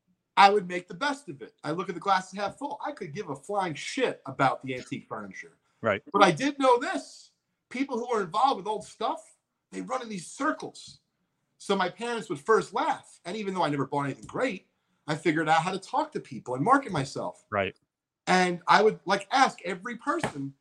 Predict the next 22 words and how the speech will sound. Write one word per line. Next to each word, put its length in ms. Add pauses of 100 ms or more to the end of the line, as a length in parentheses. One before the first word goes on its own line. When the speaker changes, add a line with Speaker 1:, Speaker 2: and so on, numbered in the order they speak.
(220)
Speaker 1:
And 140
lo 140
and 80
behold, 520 (140)
I 120
remember 340
I, 80
like, 160
walked 300
out 200
one 120
time 440 (400)
from, 500
you 140
know, 380 (400)
uh, 380
the 80
back 320
of 60
a 40
store, 320
like, 160